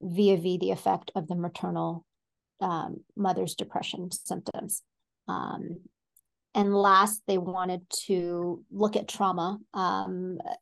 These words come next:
separate from racism. And this,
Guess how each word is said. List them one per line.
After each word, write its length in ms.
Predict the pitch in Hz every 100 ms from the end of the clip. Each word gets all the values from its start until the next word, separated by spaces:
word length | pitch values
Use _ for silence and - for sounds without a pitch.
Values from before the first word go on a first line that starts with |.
| _ - 220 - - - _ _
separate 400 | - 233 226 208
from 140 | 202 196
racism. 680 | 190 185 - - - 202 208 _ _ -
And 580 | - 185 185 185 190 180 - 202 180 180 175 - _
this, 560 | 214 208 226 240 -